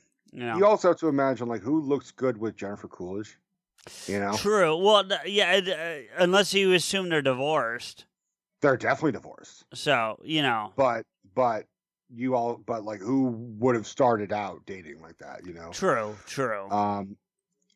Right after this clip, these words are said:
Speaker 2: I think, I think Chris Penn's a pretty good pull. Um,
Speaker 1: I
Speaker 2: and
Speaker 1: think he's a little
Speaker 2: assuming that
Speaker 1: too
Speaker 2: they're, you know, huh?
Speaker 1: I think he's a little too heavy, though.
Speaker 2: Well,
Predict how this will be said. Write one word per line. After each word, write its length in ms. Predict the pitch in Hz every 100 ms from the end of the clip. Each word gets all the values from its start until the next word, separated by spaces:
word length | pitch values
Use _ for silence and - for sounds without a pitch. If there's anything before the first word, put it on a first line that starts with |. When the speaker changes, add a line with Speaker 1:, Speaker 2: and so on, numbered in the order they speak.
| -
Speaker 2:
I 160 | 123 135
think, 500 | 147 143 131 107 -
I 100 | 135
think 240 | 151 139
Chris 240 | - 151 -
Penn's 260 | 135 131
a 40 | 110
pretty 280 | - 135 110
good 360 | 110 113 101 - _
pull. 460 | - 107 107 131 131 _ _ _ _ _ _
Um, 600 | 107 107 104 98 92 92 92 _ - _ _ _ _ _ _ _ _ -
Speaker 1:
I 80 | -
Speaker 2:
and 80 | 156
Speaker 1:
think 100 | 180
he's 140 | 208
a 60 | 262
little 160 | 247
Speaker 2:
assuming 120 | 147 123
that 60 | 196
Speaker 1:
too 280 | 190 175 -
Speaker 2:
they're, 80 | 147
you 100 | 127
know, 260 | 117 117 - _ _ _ _ - -
huh? 200 | 127 156 _ _ _ -
Speaker 1:
I 100 | 196
think 120 | 226
he's 80 | 190
a 40 |
little 80 | 180
too 180 | 143 143 123
heavy, 380 | 147 151 156 123
though. 480 | 107 95 92 90 _ _ _ _ _ _ _ _ -
Speaker 2:
Well, 340 | 160 104 104